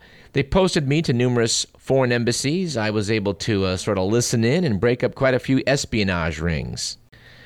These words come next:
Gotta say, I won a few medals for those. Guy says, "How'd you wind up here?"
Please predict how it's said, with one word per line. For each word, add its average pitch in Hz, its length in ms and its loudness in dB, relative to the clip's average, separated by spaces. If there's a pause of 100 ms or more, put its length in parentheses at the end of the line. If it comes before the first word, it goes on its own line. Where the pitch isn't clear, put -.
(200)
Gotta 107 200 2
say, 117 160 0
I 98 60 0
won 110 180 0
a 95 40 0
few 104 200 -2
medals 104 340 2
for - 160 -4
those. 78 500 -2 (680)
Guy 135 100 2
says, 127 260 -2 (180)
"How'd 151 220 0
you 160 60 2
wind 165 260 2
up 156 120 2
here?" 151 400 2